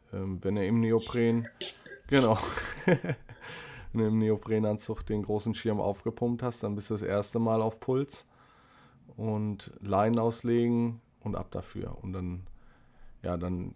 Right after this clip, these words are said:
geht das in der Regel, also wenn guter Wind ist und wenn Spaß macht und wenn's, wenn alles passt, ähm, waren wir letztes Mal, glaub ich, irgendwie zwei Stunden am Stück auf dem Wasser. Also dann fährst du auch zwei Stunden am Stück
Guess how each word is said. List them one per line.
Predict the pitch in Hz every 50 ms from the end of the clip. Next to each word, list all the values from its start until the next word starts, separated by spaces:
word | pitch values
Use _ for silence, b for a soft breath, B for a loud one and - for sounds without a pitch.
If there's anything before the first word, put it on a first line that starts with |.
| - _
geht | - 101 98
das | 104 98 95
in | 110 107
der | 104 101 95
Regel, | 98 110 113 120 117 120 117 117 117
also | - 80 95 98 95
wenn | 98 98 101
guter | 92 104 110 104 110 98 95
Wind | 110 131 135 139 135
ist | 123 123 127 117 - -
und | 101 101
wenn | 95 95 95
Spaß | - - - 104 104 107 104 - -
macht | 101 98 101 98 - - -
und | 92 98 95
wenn's, | 98 98 98 98 95 - - - b b b b b b b b -
wenn | 101 101
alles | 95 101 104 101 -
passt, | - - - - 98 101 - - - - - - - -
ähm, | - 101 98 98 98 98 98 92 92 b b b b b b b b b _ -
waren | 80 82 90 92
wir | 87
letztes | 87 87 92 90 - - 104
Mal, | 98 101 85 90
glaub | 90 87 87 90 90
ich, | 90 90 - -
irgendwie | 92 92 87 92 90
zwei | - - - - - 87 95
Stunden | - - - 101 104
am | 98 92 98
Stück | 95 - - 104 - -
auf | - 92 98 92 -
dem | 95 92
Wasser. | 92 92 - - - -
Also | - - - 87
dann | 87 87 92 90
fährst | - 113 107 104 101 - -
du | 101
auch | - 87 95 -
zwei | - - - 92 95 101
Stunden | 95 - - - 101 104 101 - -
am | 90 92 95 92
Stück | - - - 98 98 - -